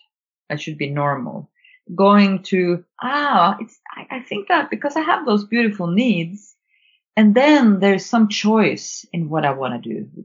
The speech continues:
Do I now want to stick out or not? Do I now want to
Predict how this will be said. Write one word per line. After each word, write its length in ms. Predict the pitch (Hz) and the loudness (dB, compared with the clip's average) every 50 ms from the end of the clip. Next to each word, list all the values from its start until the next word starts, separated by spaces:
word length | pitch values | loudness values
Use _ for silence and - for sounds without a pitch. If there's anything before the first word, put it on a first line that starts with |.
| _ - | _ 0
Do 160 | 202 214 208 | 2 2 4
I 80 | 202 | 4
now 340 | 202 208 233 262 330 349 302 | 4 4 4 4 2 0 0
want 160 | 254 196 175 | 0 -2 -2
to 80 | 160 151 | -4 -8
stick 320 | - - - 160 151 - | -12 -12 -10 -10 -8 -4
out 360 | - 143 143 139 139 139 139 139 | -2 -2 -2 -2 -4 -6 -6 -8
or 140 | 139 139 139 | -10 -10 -10
not? 500 | 135 131 127 120 113 87 90 - - - | -10 -8 -6 -6 -6 -6 -8 -12 -12 -10
Do 140 | - 160 160 | -8 -6 -4
I 100 | 160 160 | -2 -2
now 400 | 175 180 196 208 214 208 208 196 | 0 2 2 4 4 4 2 0
want 260 | 190 185 170 160 - | -2 -4 -4 -6 -8
to 260 | - 156 147 147 147 | -10 -10 -10 -10 -12